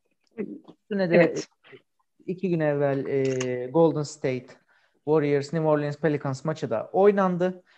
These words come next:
Speaker 1: Orada da çok enteresan bir, e, maç oldu. Enteresan bir arayüz, e, prezentasyon sistemi kullanıldı. Onların detaylarını konuşacağız. Bizim kahramanlarımız kim?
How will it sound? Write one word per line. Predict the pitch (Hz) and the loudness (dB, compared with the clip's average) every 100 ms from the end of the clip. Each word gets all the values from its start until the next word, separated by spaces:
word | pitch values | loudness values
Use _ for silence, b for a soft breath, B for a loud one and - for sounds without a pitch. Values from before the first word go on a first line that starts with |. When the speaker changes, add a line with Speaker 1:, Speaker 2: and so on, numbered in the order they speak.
| b - | b 2
Speaker 1:
Orada | 190 170 160 | 4 6 4
da | 170 190 | 4 4
çok | 196 196 - | 2 -2 -2
enteresan | 170 156 139 131 160 175 185 160 | -2 0 -2 -2 -4 -4 -6 -8
bir, | 151 160 - | -6 -6 -8
e, | - 147 135 135 | -8 -4 -2 -4
maç | 135 147 139 - | -2 -4 -6 -8
oldu. | 139 131 123 165 | -6 -4 -4 -4
Enteresan | 151 143 151 147 147 160 156 | -4 -6 -4 -4 -4 -6 -4
bir | 151 151 139 | -4 -2 0
arayüz, | 151 160 131 - _ - | 0 -2 -6 -14 _ -6
e, | 143 135 | -4 -2
prezentasyon | 143 151 147 143 143 139 170 | 0 0 0 -2 -4 -4 -8
sistemi | 165 151 - 151 151 | -8 -10 -6 -6 -4
kullanıldı. | 151 131 131 123 127 202 B B B - | -4 -4 -4 -6 -6 -6 B B B -2
Onların | 214 180 151 143 | 0 0 0 2
detaylarını | 135 135 131 120 120 | 2 2 0 -2 -6
konuşacağız. | - 196 190 185 196 196 185 | -6 -4 -4 0 2 0 -4
Bizim | 165 202 196 | -4 -2 -2
kahramanlarımız | 180 170 156 151 139 127 120 117 - | 0 2 2 -2 -4 -6 -8 -10 -10
kim? | 202 208 | -6 -6